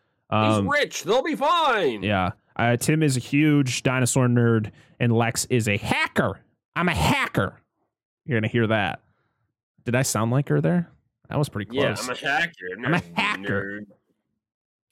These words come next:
Speaker 1: Uh, funny trivia, in the book, their ages are swapped.
Speaker 2: Oh, yeah, I did read that.
Speaker 1: Yeah, Tim is
Speaker 2: Tim
Speaker 1: much
Speaker 2: is the
Speaker 1: older. It,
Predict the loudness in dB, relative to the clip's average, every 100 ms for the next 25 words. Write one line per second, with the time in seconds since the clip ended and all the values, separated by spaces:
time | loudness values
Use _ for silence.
0 | _ _ _ -4 -2 0 -2 -6 _ _
1 | _ _ _ _ _ -2 0 0 0 -2
2 | -6 -8 -4 -2 0 -2 -2 -12 -8 -4
3 | -2 -4 -6 -10 -10 -14 -14 -10 -10 -10
4 | _ _ _ _ _ _ _ _ _ _
5 | _ _ _ _ -2 0 2 2 0 0
6 | 0 0 -2 -2 -6 -8 _ _ _ _
7 | _ _ -10 -8 -4 -2 -2 -2 -2 0
8 | 0 0 -2 -2 -4